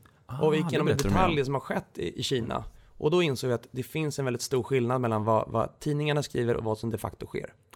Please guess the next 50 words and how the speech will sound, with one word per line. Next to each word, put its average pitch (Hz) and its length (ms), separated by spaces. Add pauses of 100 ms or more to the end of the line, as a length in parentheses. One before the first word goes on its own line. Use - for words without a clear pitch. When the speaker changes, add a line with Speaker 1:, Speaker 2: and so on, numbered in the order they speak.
(220)
Speaker 2:
Och 147 120
därför 120 520
ska - 140
du 95 60
få 101 120
utveckla 92 340
det 95 100
i 87 40
podden, 92 340
för - 80
det 101 100
här 98 180
är 90 40
ju 101 80
intressant. 98 260
Speaker 1:
Ja, 185 40
men 196 100
det 180 100
som 175 220
de 165 100
facto - 220
sker 196 120
är 170 120
att 135 240
i 147 60
dagsläget, - 640
ska - 120
du 156 60
släppa - 280
ett - 80
dataspel - 360
i 101 40
Kina, 110 400
då 123 80
måste 127 200
du 113 60
få - 140
tre 127 340
stycken 101 280
tillstånd. - 480 (540)
Det 135 140
är 135 60
Department 131 480
of 110 100
Propaganda, 151 640 (540)
eh, 120 520
<laughs> - 40
Department 131 680
of, 127 300
eh, 117 300